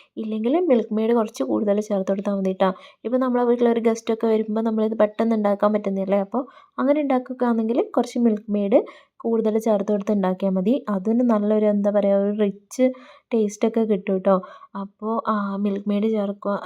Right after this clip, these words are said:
ചേർത്ത് കൊടുത്താലാണ് കൂടുതൽ ടേസ്റ്റ് കിട്ടുക. അതിനുശേഷം എല്ലാം കൂടെ ഒന്ന് മിക്സ് ചെയ്തതിന് ശേഷം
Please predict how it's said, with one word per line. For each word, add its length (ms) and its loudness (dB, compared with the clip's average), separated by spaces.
ചേർത്ത് 300 -2
കൊടുത്താലാണ് 640 -2
കൂടുതൽ 360 -2
ടേസ്റ്റ് 380 -2
കിട്ടുക. 240 0
അതിനുശേഷം 420 4
എല്ലാം 220 6
കൂടെ 160 6
ഒന്ന് 180 4
മിക്സ് 280 0
ചെയ്തതിന് 400 4
ശേഷം 440 0